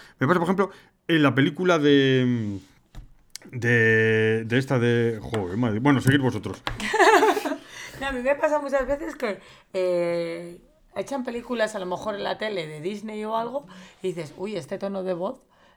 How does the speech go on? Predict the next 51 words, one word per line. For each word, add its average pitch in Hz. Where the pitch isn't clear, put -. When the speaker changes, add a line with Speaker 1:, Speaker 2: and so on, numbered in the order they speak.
Speaker 2:
este 185
tono, 190
este 190
no, 247
tono 233
no 196
es". 180
Incluso 190
en 175
algunas 196
canciones 240
las 233
cambian 240
la 226
letra. 202
Que 147
yo, 202
que 190
me 165
sé 170
todas 226
las 247
canciones 196
de 165
Disney, 175
¿vale? 151
O -
sea, 165
y 147
cuando 151
queráis 175
me 165
hacéis 170
la 147
prueba. 165
<laughs> -
Eh, 202
hay 220
veces 254
que 175
veo 175
películas 226
de 214
Disney, -
"Esta 170
canción, 170
esta -
canción 156
no 165
es 165
así". 214